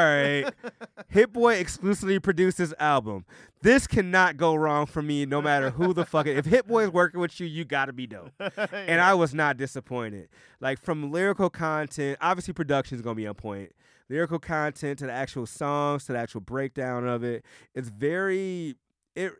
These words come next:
Speaker 1: it, it very reminds me of, like, a Lil' Kim, like, Foxy Brown-esque style, where
Speaker 2: I like
Speaker 1: you
Speaker 2: both
Speaker 1: got,
Speaker 2: of
Speaker 1: like,
Speaker 2: them.
Speaker 1: that sexiness to it, but it still, like, got you some bars.
Speaker 2: Yeah.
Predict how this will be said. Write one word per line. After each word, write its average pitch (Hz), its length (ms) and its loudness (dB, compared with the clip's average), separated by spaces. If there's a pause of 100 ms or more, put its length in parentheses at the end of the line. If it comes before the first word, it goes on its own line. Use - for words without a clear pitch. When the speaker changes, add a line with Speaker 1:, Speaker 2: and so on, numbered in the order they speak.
Speaker 1:
it, 185 220 -4
it 190 160 -4
very 220 420 -2
reminds 185 400 -4
me 170 80 -4
of, 151 100 -6
like, 156 200 -4
a 147 100 -4
Lil' 139 320 -2
Kim, 123 540 -6 (100)
like, 113 160 -12
Foxy 127 460 -6
Brown-esque 113 760 -10
style, 85 540 -14
where 101 300 -14 (120)
Speaker 2:
I 107 40 -20
like 135 200 -16
Speaker 1:
you 131 60 -4
Speaker 2:
both 131 60 -2
Speaker 1:
got, 156 140 2
Speaker 2:
of 151 60 -2
Speaker 1:
like, 160 120 2
Speaker 2:
them. 123 60 -8
Speaker 1:
that 127 160 -2
sexiness 175 720 -4
to 185 240 0
it, 170 200 -6
but 131 140 -4
it 127 60 -8
still, 139 360 -2
like, 120 180 -4
got 113 280 -10
you 110 100 -10
some 104 200 -14
bars. 87 480 -18
Speaker 2:
Yeah. 110 240 -14